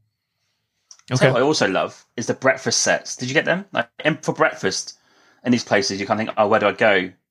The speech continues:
Speaker 1: Every cafe in Japan has got, like, a, it's about five to seven hundred yen, and you get, like, an orange juice, a coffee, a probably little pastry, and a bit of fruit maybe. Like, they do all these, like,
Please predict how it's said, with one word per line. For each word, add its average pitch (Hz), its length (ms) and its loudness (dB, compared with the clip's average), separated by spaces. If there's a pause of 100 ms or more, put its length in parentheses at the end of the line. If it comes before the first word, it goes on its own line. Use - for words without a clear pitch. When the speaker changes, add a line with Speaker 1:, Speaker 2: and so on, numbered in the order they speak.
Speaker 1:
Every 147 260 -4
cafe 147 360 -2
in 98 60 -6
Japan 95 340 0
has 92 120 -6
got, - 160 -2
like, 95 220 -2
a, 90 220 -4 (560)
it's - 80 -18
about 135 180 0
five 127 640 2
to 117 120 -10
seven 117 260 0
hundred 110 300 -4
yen, 98 500 0 (500)
and 107 100 -2
you 101 40 -4
get, 104 140 2
like, 101 120 0
an 104 60 -6
orange 104 300 2
juice, 101 220 0
a - 40 -8
coffee, 98 680 0
a - 80 -8
probably 101 180 2
little 85 180 0
pastry, 92 840 -2 (440)
and 92 100 -2
a - 20 4
bit - 80 2
of - 60 -10
fruit 98 300 0
maybe. 90 260 0
Like, 92 160 2
they 101 100 -4
do 98 200 2
all 95 60 2
these, 95 160 -2
like, 90 140 0